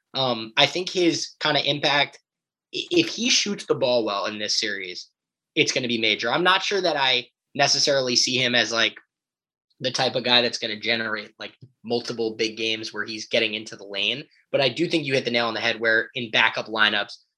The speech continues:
um, he can kinda create space around the three-point line. He gets other people going. He's high energy. The teammates, like, definitely seem to feed off him. Um, and, and from that perspective, I, I think for Phoenix, he would definitely be up there as a guy that's gonna be super important.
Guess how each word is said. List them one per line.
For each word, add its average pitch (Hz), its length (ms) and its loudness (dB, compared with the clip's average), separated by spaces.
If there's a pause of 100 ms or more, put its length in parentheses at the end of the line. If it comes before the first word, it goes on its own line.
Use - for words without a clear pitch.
(140)
um, 104 380 -6 (140)
he 160 180 -8
can 147 140 -6
kinda 143 200 2
create 135 400 -6
space 123 280 0
around 113 260 0
the 113 100 -8
three-point 113 480 -12
line. 110 200 -6
He 117 80 -10
gets 120 240 -2
other 123 160 -2
people 117 200 -10
going. 113 240 -6
He's 117 220 -6
high 127 420 0
energy. 120 640 -6 (220)
The - 80 -20
teammates, 123 480 0
like, 101 220 -8
definitely 120 400 0
seem 117 280 -8
to - 80 -14
feed 113 280 -6
off 110 180 -2
him. 110 320 -6 (400)
Um, 95 480 -2 (300)
and, 123 280 -2
and 117 160 0
from 123 140 -6
that 131 220 2
perspective, 113 560 -2
I, 101 220 4
I 110 40 -2
think - 240 -12
for 101 120 -16
Phoenix, 110 440 -4
he 120 140 -4
would 110 120 -6
definitely 107 400 -6
be 101 140 -12
up 101 200 -10
there 98 140 -2
as 95 120 -6
a 95 40 -10
guy 95 180 -2
that's 98 180 -12
gonna 101 160 -14
be 101 100 -16
super 101 300 -14
important. 101 480 -18